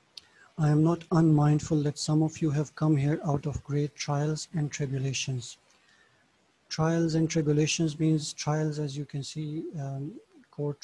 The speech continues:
trials, mas-, uh, इम्तिहान के लिए ये लफ्ज़ यूज़ होता है,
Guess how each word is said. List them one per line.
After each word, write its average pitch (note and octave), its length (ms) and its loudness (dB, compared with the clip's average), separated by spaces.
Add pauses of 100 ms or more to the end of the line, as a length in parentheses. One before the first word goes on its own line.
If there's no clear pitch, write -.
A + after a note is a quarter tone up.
trials, D3 480 -4 (400)
mas-, C#3+ 400 -6
uh, C#3 320 -6 (580)
इम्तिहान D3 640 -2
के D3 80 -6
लिए D3 200 -4
ये D3 60 -2
लफ्ज़ C3+ 300 -8
यूज़ C#3 180 -6
होता C#3+ 260 -6
है, B2+ 240 -4